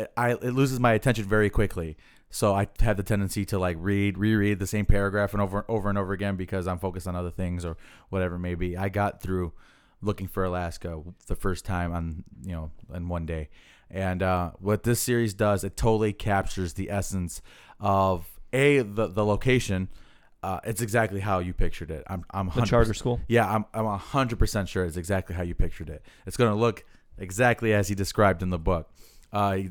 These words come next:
Speaker 1: that whole environment has a personality to itself, and it lends itself to exactly what I believe John Green had in mind. Obviously, he was an executive producer, so I'm sure he had a decent amount of say in regards to what things looked like and sounded like, but, man, they fucking nailed the location.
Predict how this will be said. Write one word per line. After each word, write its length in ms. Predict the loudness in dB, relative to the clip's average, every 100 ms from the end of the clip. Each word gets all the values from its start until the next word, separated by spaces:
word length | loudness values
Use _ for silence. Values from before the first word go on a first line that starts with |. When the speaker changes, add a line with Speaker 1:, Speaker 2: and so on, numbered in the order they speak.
| -8
Speaker 1:
that 180 | 0 2
whole 480 | 4 6 4 0 -4 -10
environment 540 | -4 2 2 2 0
has 160 | 0 -2
a 60 | 2
personality 640 | 0 0 -2 -2 -2 -4
to 180 | -4 -4
itself, 420 | -4 -6 -6 -8 -12 -20 -12 -4
and 100 | -2
it 60 |
lends 240 | -2 -4 -4
itself 280 | -4 -4
to 140 | -2 -2
exactly 460 | -2 -2 -4 -4
what 200 | -6 -6 -6
I 100 | -2
believe 300 | 0 -2 -4
John 240 | -6 -4
Green 160 | -6 -6
had 160 | -6
in 80 | -6
mind. 320 | -6 -6 -8 -12 -18 -14 0
Obviously, 400 | 2 4 0 -2
he 120 | -2
was 160 | -2 -2
an 80 | -2
executive 440 | 0 0 -2 4
producer, 380 | 4 6 2 0
so 140 | 2
I'm 80 | 0
sure 160 | 0 0
he 140 | 0
had 240 | 0 -2 -4 -12 -6
a 80 |
decent 360 | 0 0 2 0
amount 240 | 2 2
of 80 | 0
say 300 | -2 0 -2 -4 -20 -8
in 140 | -4
regards 420 | -2 0 0 -2 -6
to 160 | -4
what 300 | 0 0 0
things 240 | -4 -4 -4
looked 160 | -2
like 320 | 0 0 -2 -12 -20 -18 -12
and 100 | -4
sounded 360 | 0 2 2
like, 340 | 2 2 2 2
but, 340 | 2 2 -2 -12 -20 _ _ -8
man, 220 | -4 -2
they 120 | -2
fucking 300 | 0 -2 -2
nailed 180 | -4 -4
the 60 | -4
location. 540 | -6 -6 -8 -8 -12